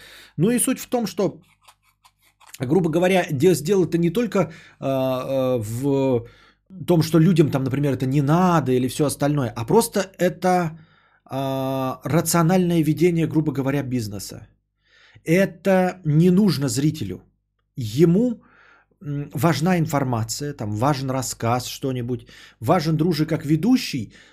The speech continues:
но Китай ему не важен. Он не станет из-за Китая зрителем Друже. Понимаете?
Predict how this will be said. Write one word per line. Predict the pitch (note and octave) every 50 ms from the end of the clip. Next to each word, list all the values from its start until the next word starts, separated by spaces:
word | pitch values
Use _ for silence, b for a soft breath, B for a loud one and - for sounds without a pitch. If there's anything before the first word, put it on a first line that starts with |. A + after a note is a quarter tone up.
| b b
но | D3+ C#3 D3+ F3+ F#3+ F#3
Китай | - F3+ E3 F#3+ G3 F#3
ему | F3 E3+ D#3+ D#3
не | D3 D3
важен. | C3+ C#3+ C#3+ B2+ G#2+ G2 F#2 G2 G2 - _ b b b b b b b
Он | - E3 F3+ F3
не | F3 F3+
станет | D#3+ - - - - F3 F#3 F3+ F3+ E3+ E3 - E3+
из-за | D#3 C#3 B2 A#2+ B2+ D3+
Китая | D#3 - D3 - - D#3 D#3+ D#3 D#3 D3+
зрителем | C3 A#2+ C3+ C#3 C#3+ C3+ - C3 B2 A#2 A2+ A2 A2 - _
Друже. | - A2 A#2+ B2 A#2 G#2+ G2 F2+ - - - _ _ _ _ _ _ _ _ _ _ _ _ _
Понимаете? | - A#2+ A#2+ B2+ C3 D3+ E3+ E3 D3+ D#3 - G2+ - -